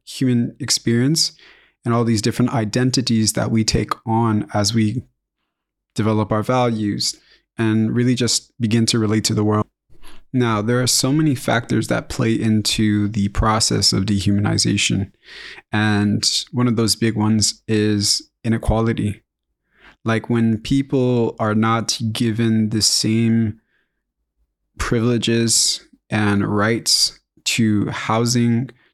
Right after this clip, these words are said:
to education, to healthcare, to a good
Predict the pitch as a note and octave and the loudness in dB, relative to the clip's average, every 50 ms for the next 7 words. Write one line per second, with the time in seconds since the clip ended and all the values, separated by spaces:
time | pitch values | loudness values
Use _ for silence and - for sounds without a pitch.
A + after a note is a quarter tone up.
0 | _ - - - A2+ G#2+ G#2 G2+ - - - G#2 F#2+ G2 G2 - - A2+ B2 A#2+ | _ -4 0 0 2 2 2 0 -2 -2 -4 -2 -2 -2 -2 0 0 0 2 2
1 | - - - B2 A#2+ A#2+ A#2+ B2+ B2 - _ _ - - A2+ G#2 G2+ G#2 - - | 2 0 0 2 2 2 2 0 -2 -6 _ _ -4 -2 0 0 0 -2 -4 -8
2 | _ _ _ _ - - - - A#2 A#2 A#2 - - - A#2+ A#2 A#2 A2+ A#2 A#2 | _ _ _ _ -16 -8 -2 -2 0 0 -2 -4 -6 -2 0 0 2 0 0 -2
3 | B2 - _ _ - - - - - _ _ _ - - - A2+ A2+ A2 G#2+ G#2 | -4 -8 _ _ -20 -20 -20 -20 -20 _ _ _ -4 -2 0 0 2 2 0 0
4 | G#2+ A2 B2 - - _ _ _ _ _ _ _ - - F#2+ - A#2+ A#2 A#2+ A#2+ | -2 -2 -4 -4 -8 _ _ _ _ _ _ _ -10 -10 -6 -2 0 0 0 0
5 | A2+ A2+ - - | -2 -2 -6 -10